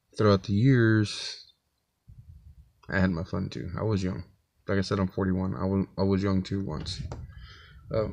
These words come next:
but the most thing is, even at that, it was always communication, communication, communication.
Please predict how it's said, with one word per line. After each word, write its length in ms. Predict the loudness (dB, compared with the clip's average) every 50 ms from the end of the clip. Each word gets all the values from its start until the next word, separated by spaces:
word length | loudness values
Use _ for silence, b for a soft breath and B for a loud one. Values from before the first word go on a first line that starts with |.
| -8 -8
but 160 | -6 -4 -2
the 60 | 2
most 380 | 4 8 8 8 8 6 6 6
thing 240 | 6 8 8 8 6
is, 360 | 6 4 4 2 0 -2 -6 -8 -12 -14 -14 -14 -14 -16 -18 -20 -20 _ 0 4
even 320 | 6 6 8 8 8 8 6
at 240 | 4 2 0 -2
that, 320 | -2 -2 0 -2 -4 -8 -14 _ _ 0
it 100 | 2 2
was 180 | 4 2 2
always 220 | 2 0 0 -2 -2
communication, 760 | 0 2 2 4 2 2 0 -2 -4 -6 -8 -8 -10 -12 -8
communication, 640 | -4 -2 -2 -2 -2 -2 -2 -2 -4 -4 -6 -8 -6
communication. 720 | -2 0 2 2 2 0 -2 -2 -4 -4 -4 -8 -10 -14